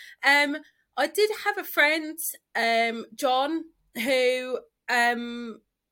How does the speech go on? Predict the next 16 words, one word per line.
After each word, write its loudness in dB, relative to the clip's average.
you -4
know, 0
we, 0
we're 0
still -2
connected -6
on -8
Facebook -6
and -8
stuff. -4
We -10
don't -4
really -6
talk -4
now, -2
but, -6